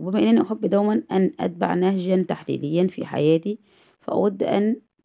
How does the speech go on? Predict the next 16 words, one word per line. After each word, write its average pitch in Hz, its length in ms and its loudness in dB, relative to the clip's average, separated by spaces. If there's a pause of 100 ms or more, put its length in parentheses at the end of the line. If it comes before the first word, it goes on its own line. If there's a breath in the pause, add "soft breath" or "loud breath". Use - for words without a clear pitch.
(460 soft breath)
أشدد 190 440 -2
مرة 190 400 0
أخرى 190 220 0
على - 240 0
أهمية 165 380 2
تحليل 175 420 -4
الوضع 156 400 0
وتقييم 165 540 0
الأمور 185 440 -2 (460)
بناء 170 440 2
على 143 280 -4
مدى 165 240 -2
إلحاحها 151 880 -6
وأهميتها. 170 880 -2 (1500)
رائدة 240 440 4
الفضاء. 226 440 -2